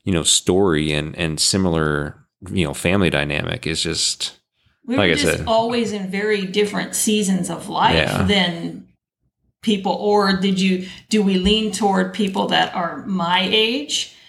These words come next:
Speaker 2: Then, you know, they're in, definitely in different seasons of life than Sam, or
Speaker 1: Yeah.
Speaker 2: do we lean toward people who are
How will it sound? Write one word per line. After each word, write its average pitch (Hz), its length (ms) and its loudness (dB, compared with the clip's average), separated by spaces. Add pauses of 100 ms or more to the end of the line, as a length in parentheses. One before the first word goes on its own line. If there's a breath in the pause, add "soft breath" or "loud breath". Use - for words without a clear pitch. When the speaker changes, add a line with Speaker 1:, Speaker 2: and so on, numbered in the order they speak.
(300 loud breath)
Speaker 2:
Then, 185 720 0 (240)
you 214 160 0
know, 185 200 0
they're 170 580 0
in, 185 420 0 (160)
definitely 196 580 2
in 180 240 -2
different 185 580 -2
seasons 190 420 0
of 185 120 0
life 180 380 0
than 175 220 -4
Sam, 208 520 2
or 196 300 2
Speaker 1:
Yeah. 160 180 4
Speaker 2:
do 78 100 2
we - 140 2
lean 208 300 2
toward 214 240 0
people 196 300 -2
who 190 160 -2
are 170 340 -4